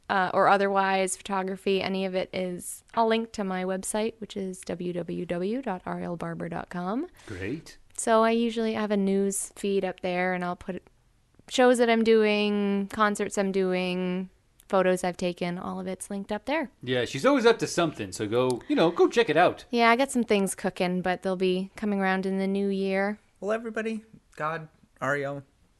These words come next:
Speaker 3: thank you so much. Um, I'm really glad that I got to spend this Christmas episode with, with you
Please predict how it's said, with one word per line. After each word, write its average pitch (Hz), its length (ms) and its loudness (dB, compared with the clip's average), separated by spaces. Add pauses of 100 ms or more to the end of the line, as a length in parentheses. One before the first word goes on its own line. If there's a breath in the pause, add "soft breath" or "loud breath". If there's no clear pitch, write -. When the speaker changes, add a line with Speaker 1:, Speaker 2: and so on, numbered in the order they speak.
(140)
Speaker 3:
thank 165 180 -12
you 165 100 -10
so 135 160 -6
much. 110 520 -8 (140)
Um, 104 360 -8 (420)
I'm 123 140 -8
really 127 160 -6
glad 107 260 -10
that 104 120 -8
I 98 40 -8
got 98 200 -8
to - 80 -16
spend 104 320 -8
this 92 100 -12
Christmas 107 400 -10
episode 98 480 -10
with, 92 560 -14
with 107 340 -14
you 165 140 -14